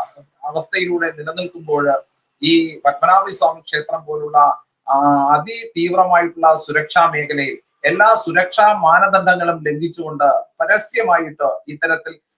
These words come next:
ആ, ഇവിടുത്തെ നിയമ സംവിധാനത്തെ വെല്ലുവിളിച്ചുകൊണ്ട്, അവിടുത്തെ സുരക്ഷാ സംവിധാനത്തെ വെല്ലുവിളിച്ചുകൊണ്ട് ഇത്തരത്തിൽ ഡ്രോൺ പര-, പറത്തി അവ-, ആ ക്ഷേത്രത്തിന്റെ, ആ, ചുറ്റുഭാഗമുള്ള എല്ലാ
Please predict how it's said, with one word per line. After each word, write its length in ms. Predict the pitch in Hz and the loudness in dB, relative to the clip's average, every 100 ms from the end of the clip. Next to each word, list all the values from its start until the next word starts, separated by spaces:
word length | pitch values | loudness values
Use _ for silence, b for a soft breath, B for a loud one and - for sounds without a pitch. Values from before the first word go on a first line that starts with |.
| - | -6
ആ, 140 | 131 147 | -2 -2
ഇവിടുത്തെ 380 | 156 170 175 175 | -2 -6 -6 -6
നിയമ 320 | 165 196 226 | -6 -2 -2
സംവിധാനത്തെ 680 | 220 180 175 175 170 170 | -4 -6 2 4 4 2
വെല്ലുവിളിച്ചുകൊണ്ട്, 680 | 160 151 156 151 147 143 143 | 0 0 -2 -6 -6 -4 2
അവിടുത്തെ 420 | 139 - 170 180 | 4 4 0 -2
സുരക്ഷാ 440 | 185 185 233 - 247 | -8 -4 -2 2 2
സംവിധാനത്തെ 640 | 240 208 196 190 185 175 | 2 -2 2 2 2 -4
വെല്ലുവിളിച്ചുകൊണ്ട് 680 | 151 151 151 147 151 147 143 | -4 -6 -8 -10 -10 -6 0
ഇത്തരത്തിൽ 680 | 143 143 147 160 156 160 156 | 0 -2 -2 -2 -2 -4 -6
ഡ്രോൺ 460 | - 151 170 214 - | -6 0 0 0 0
പര-, 260 | 156 160 160 _ 160 | 2 2 -2 _ 2
പറത്തി 480 | 160 160 170 151 _ _ - | 2 2 -4 -4 _ _ 0
അവ-, 180 | 143 151 | 2 2
ആ 320 | 156 156 175 | 2 4 4
ക്ഷേത്രത്തിന്റെ, 1160 | 170 - 156 180 202 196 185 170 170 165 160 - 143 | 2 0 2 2 2 0 -4 -6 -4 -2 -4 -6 -6
ആ, 20 | 143 143 143 143 143 | -2 0 2 2 0
ചുറ്റുഭാഗമുള്ള 960 | 143 _ 156 151 190 175 180 170 156 151 160 | -4 _ -12 -8 2 4 4 -2 2 2 2
എല്ലാ 540 | 156 170 190 208 214 | -2 4 6 6 4